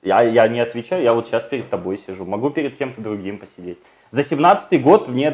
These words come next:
ну, как бы я не верил, да, мне, мне не влом признать, что я ошибся по поводу сборной радикально. Они вышли из группы, они выполнили задачу, не выиграли два матча. Я, я готов это признать. Какие еще не сбылись прогнозы? Давайте.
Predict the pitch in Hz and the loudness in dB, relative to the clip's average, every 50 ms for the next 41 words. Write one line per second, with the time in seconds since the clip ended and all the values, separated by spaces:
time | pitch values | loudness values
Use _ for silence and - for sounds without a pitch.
0 | 123 110 104 123 131 120 - - 117 98 101 110 104 117 131 151 147 110 98 113 | -4 -6 -2 -2 -2 0 0 -2 -4 -2 -2 -2 0 0 0 0 -2 0 2 2
1 | 139 143 131 107 92 107 110 107 98 101 113 110 - - - - 123 131 151 165 | 4 4 2 4 4 4 4 4 0 -2 -4 -6 -8 -12 -8 -2 0 2 4 4
2 | 165 151 120 110 110 131 147 143 - 117 110 95 104 107 107 104 - - 107 107 | 4 2 2 2 2 2 2 2 -2 -4 -6 -2 -2 -2 -2 -2 -6 -6 -2 2
3 | 107 104 98 - - 117 110 - - - 104 - - 104 101 95 101 95 95 90 | 2 2 2 0 -4 -6 -8 -8 -12 -18 -10 -4 -4 -2 -2 -2 -6 -8 -2 0
4 | 107 120 123 120 101 98 107 110 98 98 - - 92 95 92 87 85 - _ _ | 0 0 0 -2 -4 -4 -4 -4 -6 -8 -6 -6 -6 -6 -6 -10 -14 -16 _ _
5 | _ _ _ _ _ _ _ _ - 117 113 113 110 98 117 127 - - 131 113 | _ _ _ _ _ _ _ _ 0 2 4 4 4 2 2 -2 -2 -6 -6 -6
6 | 101 90 90 98 95 98 113 - - 98 95 90 87 82 92 - - 123 113 98 | -6 -8 -8 -8 -6 -6 -4 -2 -2 -2 -2 -4 -6 -8 -10 -8 -6 -6 -6 -6
7 | 98 92 87 85 - 85 85 - 92 - - - 90 82 87 98 104 101 95 92 | -6 -8 -10 -10 -10 -10 -8 -8 -8 -8 -10 -14 -12 -8 -8 -8 -8 -8 -12 -14
8 | 87 82 80 82 82 87 85 85 85 _ _ _ _ _ _ _ _ _ _ _ | -14 -12 -12 -12 -12 -12 -16 -20 -20 _ _ _ _ _ _ _ _ _ _ _
9 | _ _ _ _ _ _ _ _ _ _ _ _ _ _ _ - 98 110 113 113 | _ _ _ _ _ _ _ _ _ _ _ _ _ _ _ -8 -6 0 6 8
10 | 120 123 127 123 123 123 120 113 120 - 117 117 113 120 113 - - - 101 98 | 10 10 10 8 6 6 6 6 4 4 2 2 2 0 -6 -12 -14 -12 -12 -12
11 | 92 - 98 92 90 - - - - 104 - - 123 - 180 156 143 - - 139 | -10 -8 -6 -6 -6 -6 -10 -10 -10 -10 -8 -8 -4 0 0 0 2 2 0 0
12 | 123 117 110 101 101 107 104 95 90 - _ 90 90 87 92 92 87 80 85 85 | 0 0 -2 -2 -4 -4 -4 -4 -6 -8 _ -10 -10 -10 -10 -10 -10 -12 -12 -10
13 | 90 92 107 113 110 - - | -4 -2 -2 -2 -2 -4 -8